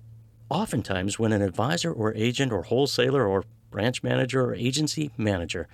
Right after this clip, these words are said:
applies these solutions, they get success right away.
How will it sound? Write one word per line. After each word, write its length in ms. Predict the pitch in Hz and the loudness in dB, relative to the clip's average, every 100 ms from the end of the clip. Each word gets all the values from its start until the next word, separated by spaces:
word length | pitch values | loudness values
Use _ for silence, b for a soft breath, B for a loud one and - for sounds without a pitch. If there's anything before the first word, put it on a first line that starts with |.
| B B B | B B B
applies 500 | 104 - 123 151 151 | -12 -2 0 0 -4
these 160 | 143 127 | -4 -4
solutions, 640 | 113 110 143 - 82 - - - - - - - - - - | -4 0 0 -2 -8 -12 -14 -20 -20 -20 -20 -20 -20 -10 -2
they 120 | 110 | 0
get 180 | 120 - | 0 -2
success 440 | - - 101 - | -6 -4 -4 -2
right 160 | 90 85 | -4 -2
away. 320 | 87 101 | -2 -2